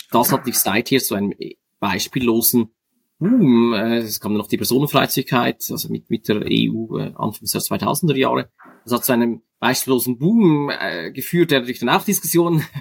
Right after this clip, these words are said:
<laughs> also ausgelöst hat mit den Immobilienpreisen, aber hat natürlich das Wirtschaftswachstum und damit auch durch die Sozialwerke extrem unterstützt. Und diesen Weg meines Erachtens, äh, das sehe ich nicht, warum das größere Länder,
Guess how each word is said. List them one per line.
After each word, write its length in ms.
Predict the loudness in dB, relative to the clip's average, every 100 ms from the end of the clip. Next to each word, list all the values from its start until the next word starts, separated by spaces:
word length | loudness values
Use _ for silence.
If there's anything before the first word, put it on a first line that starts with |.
| -6
<laughs> 440 | -8 -6 -14 0
also 200 | 0 2
ausgelöst 640 | 2 0 0 -2 -2 -2 -4
hat 100 | -4
mit 140 | -2
den 100 | 2
Immobilienpreisen, 760 | 2 2 0 0 0 0 -2 -4 _ _ _ _
aber 240 | -2 0 0
hat 100 | 0
natürlich 380 | 2 2 2 -2
das 200 | -2 0
Wirtschaftswachstum 720 | 0 -2 -4 -4 -6 -6 -10 _ _ _ _ _ _ -12 0
und 240 | 0 0 -10 -8
damit 340 | 0 2 2 0
auch 200 | -2 -2
durch 260 | -6 -8
die 460 | -8 -2 0 -2 -6 _
Sozialwerke 960 | -6 -4 0 2 2 0 -2 -4 -6 -4
extrem 440 | -6 -4 -2 -2
unterstützt. 760 | -4 -6 -6 -6 -6 -10 -14 -20 _ _
Und 260 | 0 0 -4 -20 -20 -12
diesen 400 | -4 2 2 4
Weg 380 | 4 4 2 0
meines 320 | 0 0 0
Erachtens, 400 | -4 -4 -6 -6
äh, 320 | -8 -10 -12 _ -20 -20 _ _
das 160 | -16 -8
sehe 240 | 0 2
ich 80 | 2
nicht, 180 | -2 2
warum 240 | 2 2
das 200 | 0 -2
größere 400 | -2 2 2 0 -2
Länder, 220 | -2